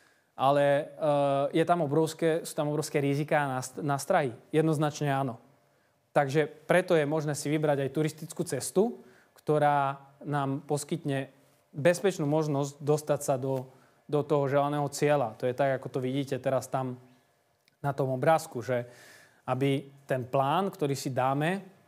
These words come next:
bol zvládnutelný a na tej ceste nás nič neprekvapilo a aby sme nemuseli tým pádom namiesto toho želaného výsledku a kapitálu, ktorý sme chceli dosiahnuť, tak rátať straty.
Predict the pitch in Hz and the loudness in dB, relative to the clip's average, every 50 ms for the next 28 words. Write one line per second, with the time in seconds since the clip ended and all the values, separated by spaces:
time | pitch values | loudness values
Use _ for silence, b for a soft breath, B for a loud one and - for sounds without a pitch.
0 | b b b b b b b b b b _ - 131 151 151 143 139 139 151 - | b b b b b b b b b b _ -2 2 4 4 4 2 0 -4 -8
1 | - 131 135 147 160 151 156 151 160 160 - - 170 165 170 180 180 165 143 120 | -8 -4 2 4 6 6 6 4 0 -2 0 2 2 2 2 0 0 -2 -2 -4
2 | 123 131 139 131 151 139 - - 165 156 160 - 156 143 143 135 123 139 151 139 | -4 -4 -4 -2 -2 -2 -2 0 -2 -2 -2 -2 -2 -2 -2 -2 0 0 -2 -2
3 | 127 135 131 127 - 143 131 - 147 139 139 - 151 151 160 170 170 147 120 117 | -2 -2 -2 0 -2 -2 0 0 0 0 0 0 0 2 2 2 0 0 -2 -6
4 | 120 120 127 120 - - 139 135 135 127 131 131 - - 147 139 131 123 - 135 | -8 -8 -8 -8 -6 -4 -4 -4 -2 -4 -4 -4 -2 -2 -2 -2 -2 -2 -2 -4
5 | 135 127 143 135 127 127 127 127 131 135 131 B B B B B B - 143 143 | -4 0 0 0 0 0 -4 -4 -6 -8 -8 B B B B B B -6 -4 -4
6 | 139 139 139 135 135 - 156 139 139 - 143 135 135 135 127 135 - - 139 143 | -2 -2 -2 -4 -4 -2 -4 -2 0 0 0 2 2 2 2 0 -4 -4 2 2
7 | 147 156 165 175 175 170 160 139 123 131 - - - 143 156 143 - 170 165 165 | 4 4 4 4 2 2 2 0 -2 -4 -8 -8 -4 -2 -2 0 2 2 2 2
8 | - - 170 147 - 156 143 - - 139 - 160 151 151 139 - - 143 135 - | 2 0 0 2 2 0 -2 -2 -4 -4 0 0 0 0 -2 -4 -4 -6 -4 -4
9 | - 143 - - 151 143 127 131 131 - - 151 147 143 139 135 - 131 120 127 | -6 -8 -4 -2 -2 -2 -2 -4 -4 -2 0 0 0 0 -4 -6 -6 -6 -4 -4
10 | 131 127 123 - 127 - - - - 135 123 113 - 127 | -4 -4 -4 -4 -6 -6 -6 -2 0 0 0 0 -4 -8